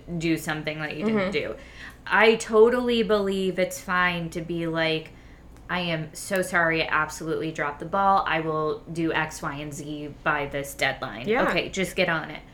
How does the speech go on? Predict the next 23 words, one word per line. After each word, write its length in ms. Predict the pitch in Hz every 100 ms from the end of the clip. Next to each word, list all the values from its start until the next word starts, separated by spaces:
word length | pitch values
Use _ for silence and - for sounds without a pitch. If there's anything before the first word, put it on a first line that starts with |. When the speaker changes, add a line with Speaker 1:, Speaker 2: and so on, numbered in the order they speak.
| - - - - - -
Speaker 1:
And 140 | 226 226
I 100 | 220
think 240 | 269 285
it's 180 | 320 -
fine 340 | - 240 247 214
if 140 | 208
there's, 280 | 196 190 185
like, 260 | 180 156 -
a 100 | 185
valid 520 | 165 151 180 185 175
reason 580 | 156 165 170 180 175 160
why 420 | 147 147 156 156 147 -
you 500 | 160 151 143 147 151 - - -
fucked 380 | - 165 -
up 360 | 160 120 123 -
Speaker 2:
Mm-hmm. 420 | 208 196 190 190 - 185
Speaker 1:
or 120 | 180
something 440 | - 185 170 180
didn't 220 | 170 160 156
happen. 580 | 185 160 156 147 143 160 - - - - - - - - - -
Then 200 | 190 214
I 100 | 190
think 300 | 208 214